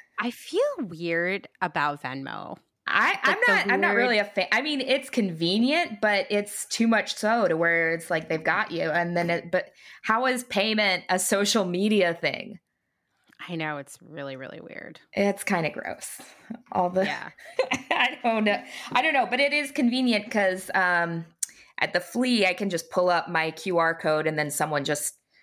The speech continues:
Speaker 2: bloop and then scans it. I pop up, they can pay me, bam, bam. And then that
Speaker 1: Right,
Speaker 2: one
Speaker 1: right.
Speaker 2: doesn't have fees, but, uh, they're making so much money off of us, so it creeps
Speaker 1: Yeah,
Speaker 2: me out.
Speaker 1: okay, so,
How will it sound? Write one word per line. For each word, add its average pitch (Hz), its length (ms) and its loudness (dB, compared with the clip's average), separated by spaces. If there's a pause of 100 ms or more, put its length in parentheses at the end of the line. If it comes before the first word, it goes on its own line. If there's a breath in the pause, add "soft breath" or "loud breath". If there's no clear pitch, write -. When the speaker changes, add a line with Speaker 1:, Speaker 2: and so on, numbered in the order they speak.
(240 soft breath)
Speaker 2:
bloop 392 260 4
and 170 160 0
then 165 100 2
scans 220 380 0
it. 214 160 2
I 151 80 2
pop 143 320 -2
up, 247 340 -2
they 143 100 -4
can 156 160 -6
pay 226 260 0
me, 240 440 2
bam, 156 240 0
bam. - 340 -4 (720 loud breath)
And 233 140 4
then 233 120 4
that 233 220 2
Speaker 1:
Right, - 0 -
Speaker 2:
one 233 200 2
Speaker 1:
right. - 40 -4
Speaker 2:
doesn't 196 360 0
have 226 340 -2
fees, 247 420 2
but, 180 360 2 (200)
uh, 180 480 2
they're 208 140 2
making 175 360 0 (220)
so - 220 -2
much 151 180 -2
money 143 220 0
off 120 180 -2
of 156 120 -6
us, - 240 -2
so 151 680 -2
it - 180 -4 (100)
creeps 311 320 -2
Speaker 1:
Yeah, - 20 -
Speaker 2:
me 151 120 -4
out. - 160 0
Speaker 1:
okay, 262 120 -4
so, 294 160 -2